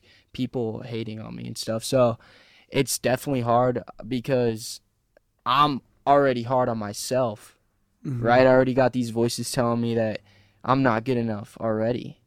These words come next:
Speaker 1: And I'm
Speaker 2: Absolutely.
Speaker 1: trying to fight that with also the internet telling me, and you're vulner-, no matter what anyone says, you're gonna be vulnerable. At least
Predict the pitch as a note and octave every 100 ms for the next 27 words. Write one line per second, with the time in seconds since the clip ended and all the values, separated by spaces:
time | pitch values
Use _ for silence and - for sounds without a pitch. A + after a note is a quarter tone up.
0 | _ _ _ _ - A#2+ C#3 C#3 C3+ -
1 | D#3 C3+ - B2+ A#2+ A#2+ B2+ A2+ B2 A#2
2 | A#2 - A#2+ A#2 A2+ _ _ _ _ _
3 | _ _ _ _ _ _ _ - C3 C3
4 | C#3+ C3+ A#2 G#2 - B2+ A#2 A2+ A2+ A2
5 | - - B2+ B2 G#2 - _ A#2 E3+ F3
6 | B2+ C3+ C#3 A#2+ - - C#3 C#3+ C#3 C#3
7 | D3 B2 G#2+ A#2 B2+ B2+ - B2+ B2+ B2
8 | A#2 - B2 A#2 - A#2 B2+ C3 B2 A#2
9 | A#2+ B2 A#2 A2 F#2 - - _ _ A2
10 | - B2 A#2 -